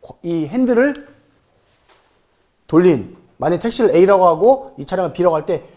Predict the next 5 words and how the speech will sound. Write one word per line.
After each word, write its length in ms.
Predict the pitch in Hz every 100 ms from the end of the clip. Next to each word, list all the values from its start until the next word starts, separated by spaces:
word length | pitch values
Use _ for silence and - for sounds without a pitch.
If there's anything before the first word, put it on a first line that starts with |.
| -
이 100 | 185
B 460 | - - 240 262
차량 440 | 269 262 220 220 214
운전자에게 1080 | 160 196 214 202 185 160 147 208 143 - - _ - _ _ _ _ _ _ _
검찰이 640 | 165 185 180 190 165 90